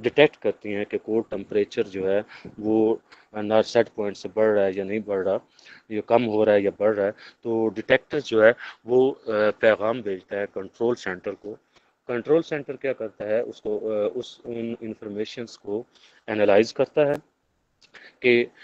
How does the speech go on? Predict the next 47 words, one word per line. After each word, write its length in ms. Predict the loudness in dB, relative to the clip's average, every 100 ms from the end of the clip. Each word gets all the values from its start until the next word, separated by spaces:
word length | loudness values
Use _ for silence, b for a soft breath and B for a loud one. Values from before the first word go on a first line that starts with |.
| B B
अ, 220 | 0 0 0 _ _ _ _
variable 460 | 4 6 8 4 0
कम 220 | 0 0
हो 240 | 0 0
रही 120 | 2 2
है 180 | 0 0
या 140 | -2
ज़्यादा 460 | -4 -4 -2 0 0
हो 160 | 0
रही 140 | -4 -6
है। 120 | -8 _ B B B
अगर 160 | 2
वो 140 | 2 0
set 280 | 0 0 2 -2
point 220 | -4 -4
से 140 | -8
कम 220 | -4 -2
हो 240 | -2 -4 -4
रही 160 | -2
है 160 | 0 -2 -2
या 120 | -6
ज़्यादा 360 | -4 -4 -2 0
हो 100 | 2
रही 100 | 0
है 60 |
variables, 600 | -2 -2 -4 -4 -6 -8 _ B B B
तो 60 |
control 440 | -6 -4 -4 -4 -4
center 440 | -4 -8 -6 -8
जो 220 | -6 -2
है 120 | -2 -2 b b b
वो, 400 | -4 -2 -2 -6 _ b -8
म-, 220 | -4 -4 -6
मुख्तलिफ 360 | -8 -6 -6
mechanism 600 | -2 -2 0 -2 -4 -6
अपनाता 480 | -8 -10 -10 -8 -4
है 200 | 0 0
और 300 | 0 -2 -4
factors 680 | -4 -4 -2 -4 -6 -8 -18 b b -12
के 60 |
ऊपर 200 | -8 -6
जाकर, 400 | -2 -2 0 -4
अ, 720 | -6 -14 -16 -10 -6 0 0
जो 180 | 0 0
अपने 380 | -2 -4 _ -10
असरात, 460 | -8 -8 0 0 0
अ, 140 | _